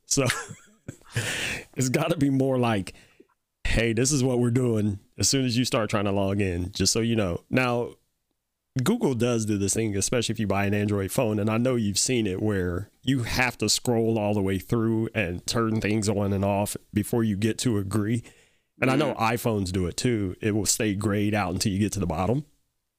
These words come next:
Speaker 2: Mm-hmm.
Speaker 1: But again, I bet people just scroll through it and then hit agree 'cause they wanna just get going. But s-,
Speaker 2: Yeah.
Speaker 1: I guess it's a start, but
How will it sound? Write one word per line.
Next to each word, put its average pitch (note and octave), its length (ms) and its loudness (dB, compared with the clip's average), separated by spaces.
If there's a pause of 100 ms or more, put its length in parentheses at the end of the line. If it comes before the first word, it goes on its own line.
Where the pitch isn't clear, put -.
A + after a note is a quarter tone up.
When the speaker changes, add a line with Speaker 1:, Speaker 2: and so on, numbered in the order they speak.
(100)
Speaker 2:
Mm-hmm. G#2 240 -12 (760)
Speaker 1:
But C#3 120 2
again, D#3 200 0
I A2+ 120 0
bet G#2 240 -2
people A2+ 200 -2
just F2+ 220 0
scroll E2+ 300 -2
through F#2 220 -2
it - 20 -4
and C#2 80 -6
then D2+ 120 -2
hit - 160 -4
agree E2 320 -2
'cause E2 160 -2
they D#2+ 80 0
wanna D2+ 200 -2
just C2 200 -4
get - 160 -6
going. C#2+ 360 -4
But D#2 240 -4
s-, - 100 -2 (320)
Speaker 2:
Yeah. G2 220 0
Speaker 1:
I G#2 40 2
guess F#3+ 220 0
it's A#2+ 140 -2
a - 40 -10
start, E2+ 540 -2
but C2+ 300 -4